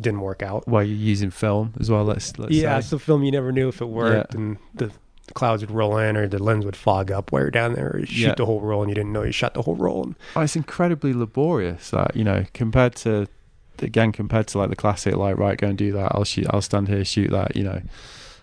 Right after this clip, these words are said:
Speaker 2: Like, it's just a completely different approach, isn't it?
Speaker 1: Yeah,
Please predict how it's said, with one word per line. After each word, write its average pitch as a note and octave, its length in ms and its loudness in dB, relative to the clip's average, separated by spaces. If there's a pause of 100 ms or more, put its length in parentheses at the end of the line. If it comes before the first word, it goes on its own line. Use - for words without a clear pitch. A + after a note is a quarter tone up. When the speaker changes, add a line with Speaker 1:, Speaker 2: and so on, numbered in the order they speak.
(140)
Speaker 2:
Like, G2+ 240 -4
it's A2 180 -2
just A2+ 200 0
a - 40 -8
completely G#2 420 2
different G2 260 0
approach, G2 380 0
isn't G2+ 180 -2
it? F2+ 140 -4 (360)
Speaker 1:
Yeah, A2 260 -6